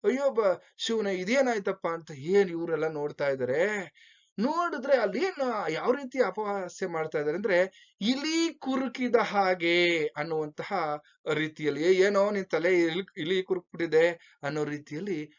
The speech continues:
ಮಾತನಾಡ್ತಾ ಇದ್ದಾರೆ ಸ್ನೇಹಿತರು. ಸರಿ, ಅಲ್ಲಿಂದ ಮುಂದಕ್ಕೆ ಒಳಗಡೆ, ಆ, ಶಾಲೆ ಒಳಗಡೆ ಬಂದ್ರೆ ಅಲ್ಲಿ ಹೆಣ್ಮಕ್ಳು ಕೂಡ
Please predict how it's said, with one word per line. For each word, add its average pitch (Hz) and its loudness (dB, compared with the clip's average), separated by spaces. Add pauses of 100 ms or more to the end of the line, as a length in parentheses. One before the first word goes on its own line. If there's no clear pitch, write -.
(140)
ಮಾತನಾಡ್ತಾ 123 -6
ಇದ್ದಾರೆ 98 -16 (320)
ಸ್ನೇಹಿತರು. 120 -4 (320)
ಸರಿ, 349 6
ಅಲ್ಲಿಂದ 294 4
ಮುಂದಕ್ಕೆ 240 2
ಒಳಗಡೆ, 160 2 (140)
ಆ, 143 4
ಶಾಲೆ 156 2
ಒಳಗಡೆ 143 4
ಬಂದ್ರೆ 131 0
ಅಲ್ಲಿ 196 2
ಹೆಣ್ಮಕ್ಳು 160 2
ಕೂಡ 151 -4